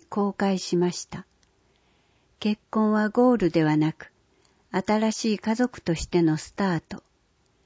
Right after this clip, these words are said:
様々な形の幸せがあることを実感できる内容になっています。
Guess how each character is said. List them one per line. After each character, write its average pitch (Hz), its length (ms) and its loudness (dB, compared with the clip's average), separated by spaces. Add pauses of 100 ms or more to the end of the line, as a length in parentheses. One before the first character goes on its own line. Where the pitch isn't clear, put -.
(220)
様 233 360 0
々 202 240 2
な 165 160 2
形 196 460 -4
の 196 120 2
幸 214 460 0
せ 208 160 -4
が 208 160 -2
あ 220 60 0
る 202 100 -4
こ 165 160 -6
と 160 180 -2
を 151 160 -4 (380)
実 - 260 -6
感 226 260 2
で 226 120 2
き 233 140 -6
る 175 100 4
内 196 300 4
容 214 180 2
に 208 160 4
な 190 140 4
っ 202 60 -6
て - 200 -6
い 160 100 4
ま 151 200 0
す。 - 280 -20